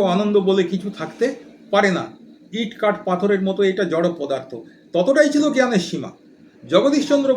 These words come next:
বসু কী করলেন? উনি তার গবেষণার দ্বারা জ্ঞানের সীমাটাকে টপকে গেলেন, আরেকটা নূতন সীমানা উনি সেখানে নিয়ে এলেন। তিনি দেখালেন যে না,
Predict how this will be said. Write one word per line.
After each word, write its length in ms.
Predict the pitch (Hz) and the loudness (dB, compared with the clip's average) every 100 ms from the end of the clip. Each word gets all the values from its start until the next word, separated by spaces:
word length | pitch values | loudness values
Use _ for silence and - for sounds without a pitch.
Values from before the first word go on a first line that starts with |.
| 233 | 0
বসু 180 | 185 226 | -2 -4
কী 80 | 214 190 | -6 -2
করলেন? 300 | 175 143 123 - - - | 0 -2 -6 -14 -20 -6
উনি 180 | 190 254 | -2 0
তার 180 | 262 254 175 | 2 2 2
গবেষণার 480 | 196 240 233 233 202 | 0 0 -4 -2 0
দ্বারা 180 | 226 208 | 0 0
জ্ঞানের 280 | 170 196 214 - | 0 0 -2 -2
সীমাটাকে 480 | 196 214 208 214 285 277 - - _ | -2 0 0 0 0 -2 -10 -20 _
টপকে 280 | 254 269 269 196 | 2 4 4 4
গেলেন, 220 | 175 139 113 - - _ | 4 2 -4 -14 -20 _
আরেকটা 300 | 165 214 214 220 | -2 -2 0 2
নূতন 260 | 196 240 302 202 | 2 2 2 2
সীমানা 340 | 220 202 190 196 - - - - - - | 0 0 0 0 -6 -18 -18 -18 -16 -2
উনি 140 | 202 196 | 2 2
সেখানে 340 | 208 202 226 | 2 0 0
নিয়ে 240 | 196 180 170 | 2 2 2
এলেন। 180 | 147 131 131 | 0 -6 -8
তিনি 200 | 214 220 170 | -4 0 2
দেখালেন 420 | 196 247 233 180 190 - - - | 2 2 0 0 0 -6 -16 -4
যে 100 | 190 190 | 0 2
না, 120 | 185 | 2